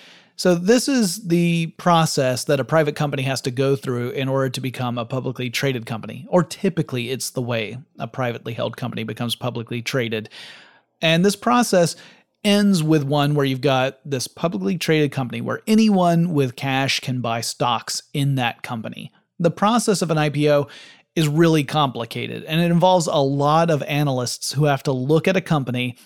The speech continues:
they have to assess its value in an effort to come up with a proposed opening stock price. So essentially,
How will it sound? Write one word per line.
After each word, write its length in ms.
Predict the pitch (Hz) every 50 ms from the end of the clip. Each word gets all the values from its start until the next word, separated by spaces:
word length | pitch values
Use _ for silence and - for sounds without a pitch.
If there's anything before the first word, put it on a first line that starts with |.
| _ -
they 60 | -
have 140 | 143 131 -
to 160 | - 143 - -
assess 480 | - 139 - - - 151 143 147 - -
its 180 | - 160 135 -
value 720 | 143 139 151 147 147 156 156 147 120 113 110 110 113 113 - - - - - - _
in 220 | - - 143 139 139
an 100 | 135 139
effort 320 | 143 139 - 156 151 -
to 60 | -
come 240 | - - 156 147 143
up 220 | 135 131 131 - -
with 220 | 151 143 135 127
a 80 | 147 139
proposed 580 | - 143 135 - - 147 143 143 143 135 120 - _ -
opening 460 | 160 151 139 - 143 143 131 127 127
stock 420 | - - - 156 139 139 139 -
price. 400 | - - 110 - - - - - -
So 180 | - - 180 165
essentially, 560 | 156 - 233 269 233 - 175 160 147 135